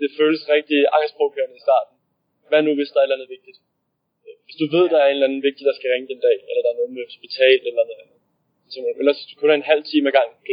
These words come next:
slukker den helt, eller femogfyrre minutter. Det er normalt også det, hvor man kan koncentrere sig fuldt. Men så, så er det sjældent, der lige sker noget der.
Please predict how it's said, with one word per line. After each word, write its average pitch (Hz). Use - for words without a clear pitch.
slukker 135
den 127
helt, 123
eller -
femogfyrre 131
minutter. 123
Det 143
er 131
normalt 131
også -
det, 139
hvor 131
man 131
kan -
koncentrere 127
sig 131
fuldt. 127
Men -
så, 131
så -
er 127
det -
sjældent, 139
der 131
lige 127
sker 127
noget 127
der. 117